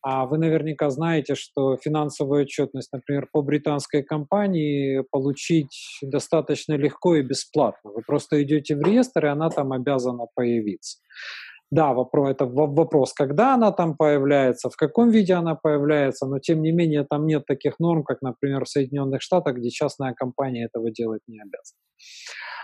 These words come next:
Вот, но это как бы изначально. Но здесь к-, я говорю, что вместе с субсидиарной ответственностью, а, мы получаем некое ограничение – вот этого права на ограниченную ответственность в случае,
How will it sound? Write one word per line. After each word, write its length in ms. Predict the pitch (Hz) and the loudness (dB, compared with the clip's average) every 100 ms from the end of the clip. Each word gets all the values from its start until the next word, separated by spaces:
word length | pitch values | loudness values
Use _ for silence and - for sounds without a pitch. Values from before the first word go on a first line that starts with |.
| - | -4
Вот, 300 | 165 156 117 | 2 2 2
но 300 | 160 175 180 - | 0 0 0 0
это 300 | 214 220 233 | -2 2 0
как 240 | 233 202 | 2 0
бы 180 | 180 190 | 2 2
изначально. 480 | 175 196 190 180 143 | 2 0 4 2 2
Но 80 | 151 | 0
здесь 280 | 156 262 - | 4 4 4
к-, 120 | - | 2
я 160 | 185 185 | 4 4
говорю, 220 | 185 185 | 4 4
что 180 | - 151 | 2 -2
вместе 600 | 139 151 208 247 - 196 | 0 2 4 4 2 -2
с 60 | 165 | 0
субсидиарной 720 | 190 160 185 175 190 170 160 | -2 -2 0 4 4 4 0
ответственностью, 1500 | 165 214 277 285 - 185 160 143 - - 147 147 143 143 139 147 | 2 4 4 2 0 0 0 -2 -8 -4 2 4 4 2 0 0
а, 640 | 147 143 143 139 139 139 | 0 0 0 0 -2 -2
мы 240 | 143 180 226 | 0 0 2
получаем 960 | - 190 175 170 - 196 190 175 160 | 2 2 2 0 2 2 4 2 0
некое 480 | 156 214 220 190 175 | 2 2 2 4 4
ограничение – 1040 | 147 151 160 165 160 - 190 160 123 110 92 - - - - - - - - - | 4 2 2 0 -4 2 4 4 2 -4 -8 -18 -20 -20 -20 -20 -20 -20 -10 -2
вот 160 | 143 | 2
этого 500 | 165 160 151 147 143 - | 2 2 2 4 2 0
права 360 | 175 175 147 143 | 2 2 2 0
на 180 | 147 | -2
ограниченную 800 | 151 151 160 156 135 - 151 151 | 0 0 0 -2 -4 -4 0 0
ответственность 760 | 156 190 254 262 - 170 151 135 | 0 2 2 2 0 0 0 -2
в 100 | - | -2
случае, 760 | 180 220 262 - - 180 170 | 2 4 4 0 2 4 4